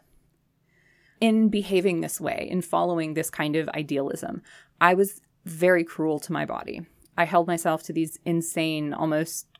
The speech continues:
robotic production standards, and I burned myself out. When I decommissioned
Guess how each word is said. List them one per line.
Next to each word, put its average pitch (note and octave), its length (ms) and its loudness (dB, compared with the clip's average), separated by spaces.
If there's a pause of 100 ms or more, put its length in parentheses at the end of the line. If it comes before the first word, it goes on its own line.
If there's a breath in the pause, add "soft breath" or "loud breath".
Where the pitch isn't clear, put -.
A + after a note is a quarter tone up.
(140)
robotic D#3+ 720 0
production D3+ 460 -4
standards, D#3+ 640 -6 (480 loud breath)
and E3 460 0
I E3 80 -2
burned D3+ 180 -2
myself D#3+ 340 -2
out. - 300 -6 (2000 soft breath)
When G#3+ 680 2 (240)
I F3+ 280 2 (160)
decommissioned E3 880 -4